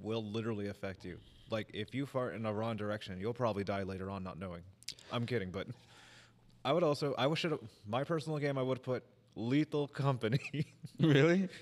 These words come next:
Speaker 1: Yes, the
Speaker 2: I
Speaker 1: game.
Speaker 2: was not expect-, okay. <laughs>
Speaker 1: Nobody expects that game.
Speaker 2: Yeah, I know.
Speaker 1: One, it's a simple P C game with random seed generator, so no matter where you go and what you do, you might get fucked regardless. Even though it's the same loop where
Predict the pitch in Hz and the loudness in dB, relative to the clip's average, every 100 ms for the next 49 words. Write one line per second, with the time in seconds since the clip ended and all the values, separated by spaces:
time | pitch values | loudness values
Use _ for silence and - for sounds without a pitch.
0 | - 127 123 - 131 117 135 156 156 151 | -4 0 0 0 2 6 8 8 8 8
1 | 139 139 127 123 113 107 - - - 180 | 6 8 8 8 6 4 0 4 8 8
2 | 151 156 127 - 123 - 95 95 90 139 | 8 6 4 0 -4 -4 -8 -8 2 6
3 | 147 139 131 120 120 120 - - 139 190 | 8 8 8 8 6 4 -2 -4 2 2
4 | 190 - - 143 143 147 147 160 160 - | 0 -4 -4 -2 -2 0 0 0 0 0
5 | 143 - 143 113 110 107 107 101 104 120 | -2 -2 -4 -2 -2 -2 -4 -4 -2 -2
6 | 127 123 - 120 110 110 110 98 85 90 | -2 -4 -2 -2 -2 -2 -2 -4 -4 -6
7 | 110 107 113 120 117 101 110 139 131 113 | -4 -4 -2 0 0 0 0 -2 -4 -2
8 | 117 113 78 98 104 107 107 98 120 90 | 0 0 -2 -2 -4 -4 -6 -4 -2 -2
9 | 85 _ _ _ _ _ _ - 120 120 | -6 _ _ _ _ _ _ 0 2 2
10 | 123 113 113 - - 110 104 95 104 90 | 0 0 -4 -4 -2 -4 -4 -4 -4 -4
11 | 78 - 139 170 156 143 127 127 131 139 | -8 -2 0 4 4 2 -2 0 0 2
12 | 110 117 127 110 104 98 | 2 0 0 -2 0 -2